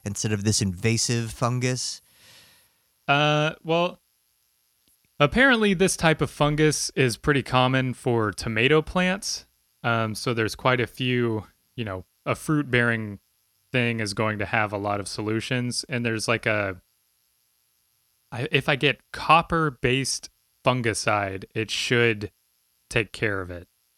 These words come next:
Speaker 2: But the, the treatment says to cut off the affected leaves, and it's all of the leaves. So
Speaker 1: Uh-oh.
Speaker 2: I don't think I can do that.
Speaker 1: That would, that might be a death sentence. Although it did come back already once.
Speaker 2: Yeah, it's now, like,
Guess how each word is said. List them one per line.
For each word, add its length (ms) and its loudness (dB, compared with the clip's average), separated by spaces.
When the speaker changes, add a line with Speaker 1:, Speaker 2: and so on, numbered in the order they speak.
Speaker 2:
But 160 0
the, 240 4
the 100 2
treatment 420 0
says 280 2
to 100 0
cut 220 2
off 220 6
the 140 2
affected 540 0
leaves, 640 -2
and 340 -4
it's 400 -2
all 260 2
of 140 -8
the 80 -6
leaves. 460 -6
So 120 0
Speaker 1:
Uh-oh. 140 -4
Speaker 2:
I 40 8
don't 300 2
think 200 0
I 100 4
can 180 -6
do 200 -6
that. 240 -12
Speaker 1:
That 160 4
would, 220 -2
that 140 2
might 200 0
be 140 0
a 40 -2
death 260 0
sentence. 360 -6
Although 320 6
it 100 4
did 200 4
come 200 4
back 320 2
already 380 4
once. 560 0
Speaker 2:
Yeah, 420 2
it's 360 4
now, 300 4
like, 540 2